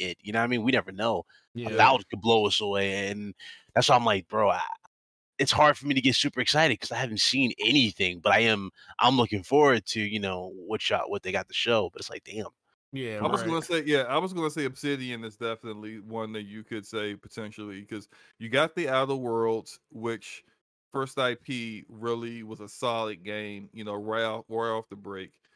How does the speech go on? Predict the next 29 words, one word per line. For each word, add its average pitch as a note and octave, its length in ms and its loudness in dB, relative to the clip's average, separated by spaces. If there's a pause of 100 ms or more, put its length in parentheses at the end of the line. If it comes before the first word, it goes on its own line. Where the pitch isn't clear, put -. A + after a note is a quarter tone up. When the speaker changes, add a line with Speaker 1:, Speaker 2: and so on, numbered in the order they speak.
(260)
Speaker 3:
Uh, G#2 320 -4 (100)
they B2 300 -6
have A2+ 320 -10
been, A2+ 400 -6
they've A2+ 340 -8
got A#2 320 -2
the A2 80 -14
Pillars A#2+ 360 -8
of G#2 120 -10
Eternity G#2 460 -10
games. A2 640 -8
They A2+ 160 -8
could G#2 300 -14
remake A2 460 -8
those G#2+ 340 -4
if F#2+ 80 -20
they D#2 120 -16
wanted G#2 420 -12
to. A#2 340 -10 (380)
Uh, G#2 140 -4
those A2+ 260 -4
are A2 100 -2
high A2 180 -2
quality G#2 420 -4
R G2+ 180 -6
P G#2 140 -12
Gs G#2 340 -14
as E2+ 160 -20
well. G#2+ 380 -6